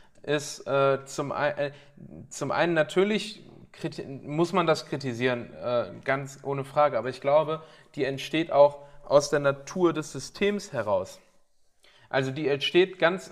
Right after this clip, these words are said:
einfach daraus so, weil überleg mal, klar, also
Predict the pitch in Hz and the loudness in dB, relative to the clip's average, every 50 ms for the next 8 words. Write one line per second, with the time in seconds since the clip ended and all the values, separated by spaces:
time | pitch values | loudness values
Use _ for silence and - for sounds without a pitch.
0 | - - 151 165 170 - 185 165 - - 147 151 170 180 190 190 185 185 - 175 | -6 -4 -2 -2 0 0 -2 -2 2 4 6 6 8 6 4 2 2 0 -2 -2
1 | 170 165 - - - _ _ 151 151 156 151 151 - - - - - - - - | -2 -4 -6 -12 -20 _ _ 6 8 8 6 2 -6 -14 -20 -20 -20 -20 -20 -20
2 | - - - - 151 147 143 151 139 147 165 202 226 208 - 214 214 214 220 240 | -20 -20 -10 -8 -4 6 8 8 8 8 6 2 2 -2 -4 -4 -2 -2 -2 -2
3 | 277 311 285 - - _ _ _ _ _ _ _ _ _ _ - - 170 170 175 | -4 -6 -8 -12 -20 _ _ _ _ _ _ _ _ _ _ -4 2 6 6 6
4 | 160 - - 107 98 - - - 139 131 139 139 127 - | 6 6 2 -4 -12 -14 -10 -10 -6 -4 -2 -2 -2 -4